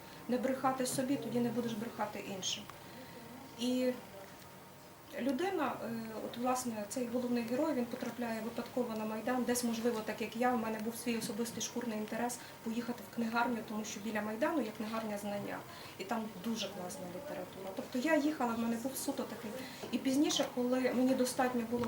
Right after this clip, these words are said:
подихати газом в ніч, ввечір проти розгону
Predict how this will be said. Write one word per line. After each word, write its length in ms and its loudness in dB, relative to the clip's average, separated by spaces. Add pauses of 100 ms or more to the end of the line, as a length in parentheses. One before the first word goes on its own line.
подихати 720 0 (220)
газом 400 4 (580)
в 20 4
ніч, 420 4 (160)
ввечір 360 2 (100)
проти 320 -4 (340)
розгону 340 0